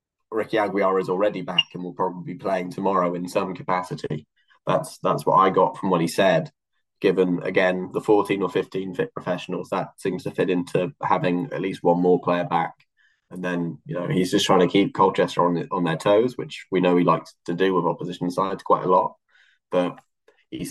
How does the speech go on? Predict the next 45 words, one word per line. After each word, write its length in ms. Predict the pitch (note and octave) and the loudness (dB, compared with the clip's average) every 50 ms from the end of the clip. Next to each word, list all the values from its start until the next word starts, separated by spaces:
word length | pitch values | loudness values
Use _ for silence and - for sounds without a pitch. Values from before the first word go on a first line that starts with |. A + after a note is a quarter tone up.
| - - - - | -8 -8 -6 -4
he 220 | A2+ A2 G#2 F#2+ | -4 -4 -4 -4
seemed, 360 | - - A#2+ A#2+ A2+ G#2+ E2+ - | -4 -2 0 0 0 0 0 -2
he 80 | G2+ G2 | 0 0
was 220 | F#2+ F#2+ F2+ - - | 0 0 -2 -4 -2
more, 240 | - - A#2+ - - | 2 2 4 4 4
a 100 | - A2+ | 4 4
lot 160 | - - C3 | 4 4 4
more 140 | B2 G#2+ - | 2 2 4
positive 320 | - G#2+ G2 - - F#2 | 2 2 2 0 -6 -4
about 320 | F#2 G2 - - G2 F#2 | -2 0 0 0 0 -2
Aguiar 280 | F2 G2 G2 F#2+ F2+ F2 | 0 -2 0 0 0 -2
than 80 | F#2 F2+ | -2 -4
he's 100 | F#2 F#2+ | -2 -2
ever 180 | F2+ F2 F2+ | -2 -2 -2
been 160 | E2+ F2+ F2 | -4 -2 -2
before, 540 | E2+ D#2+ D2+ - A2+ G#2 F#2+ F2+ F2+ - - _ _ _ _ _ _ _ | -2 -4 -2 0 0 2 2 2 0 -2 -6 _ _ _ _ _ _ _
and, 400 | - E2+ E2+ E2+ F2 F2 E2+ E2+ - - - | -8 -6 -4 -4 -4 -4 -6 -8 -10 -10 -8
and 160 | G2 F#2 E2+ | -4 -4 -2
his 160 | F#2+ F#2 - | -2 -2 -2
performances 580 | - G#2 F2 - G2 F#2 F2+ E2+ E2 F#2 F2 F#2 | -2 -2 2 2 2 2 2 0 -2 0 2 2
at 80 | F2 | 2
Worthing, 540 | F2 G2 G2 G2 F#2 F#2 F#2+ F#2+ F#2+ F#2 - - - | 2 2 2 2 4 4 2 2 2 0 -4 -2 2
and 300 | F#2+ F2+ F#2 F#2 F2+ F2 - | 2 2 2 0 -4 -4 -2
then 180 | F#2 F2+ F2 F2 | -2 -2 0 0
was 160 | F2 E2+ - | -2 -2 -2
very 220 | F#2+ F#2 F#2 F#2 | 0 0 0 -2
sh-, 120 | F2+ - G2+ F#2 - _ _ - | -2 -2 -4 -4 -4 _ _ -14
shifty 480 | - - - G#2+ - - - F#2+ F#2 | -8 -2 -2 -2 -2 -4 -6 -4 -4
when, 400 | F#2+ F#2+ F2+ F2+ F2 F2+ - - _ _ _ _ _ _ - | 0 0 0 0 0 -2 -6 -8 _ _ _ _ _ _ -12
when 240 | - - A#2 G#2+ G2 | -8 -6 -6 -6 -4
pushed 400 | - A2+ G#2 G2+ - - - G#2 | 0 0 0 0 0 -2 0 2
on 460 | F#2+ F#2 F#2 F#2 F#2 - - - - _ _ - E2 - | 2 2 0 -2 -6 -10 -12 -16 -18 _ _ -14 -12 -6
if, 200 | - G#2 G2+ F2+ - - - | -4 -4 -4 -4 -6 -4 -2
if 220 | G#2 F#2+ - - | -2 -2 0 0
they're 140 | - F#2 F#2 | 0 2 4
gonna 180 | G2+ G2 F#2 F2 | 4 4 4 6
be 120 | F2+ F#2 | 4 4
back, 200 | F2+ G2 - - - - | 4 2 -2 -2 -4 -2
if 160 | - G2+ - - | -2 -2 -2 2
gonna 280 | - G2+ G2+ G2 G2 F#2 | 4 4 6 6 6 6
be 100 | F#2 F#2 | 6 6
recalled. 460 | F#2 F#2 - - G2 F#2 F#2 F2+ - | 6 4 4 4 2 4 2 0 2
So 320 | - G2+ F#2+ F2+ E2+ D2+ - _ _ _ _ _ _ _ _ _ _ _ _ _ _ - - - _ _ _ - - | 2 4 6 4 4 2 -4 _ _ _ _ _ _ _ _ _ _ _ _ _ _ -20 -20 -20 _ _ _ -10 -10
I, 40 | - | -8
I, 460 | - G#2 A2 A2 A2 - - F#2 | -4 0 2 4 4 6 4 4